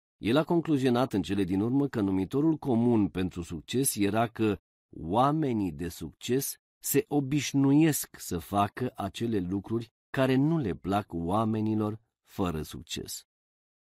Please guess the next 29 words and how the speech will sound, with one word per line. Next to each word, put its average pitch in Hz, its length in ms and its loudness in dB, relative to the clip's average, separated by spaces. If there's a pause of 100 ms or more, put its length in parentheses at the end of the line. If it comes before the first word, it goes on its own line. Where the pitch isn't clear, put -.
(220)
Și - 180 -6
care 185 380 -2
erau 78 460 -4 (140)
aceste 98 440 -2
lucruri? - 460 -10 (500)
S-a 151 180 2
dovedit 143 420 2
că - 140 -2
lucrurile 107 680 -2
pe 95 140 -6
care 92 240 -4
oamenii 95 520 0
de 90 100 -4
succes 101 380 -6
le 87 120 -4
fac 101 280 -6
fără 131 380 -2
plăcere 101 580 0 (260)
sunt - 380 0
aceleași 160 580 -2
lucruri 120 420 -4
care 131 260 -4
le 120 120 0
displac 123 480 -4
și - 200 -6
celor 95 360 0
fără 87 500 -2
realizări. 87 640 -2 (400)
Dar 85 380 -2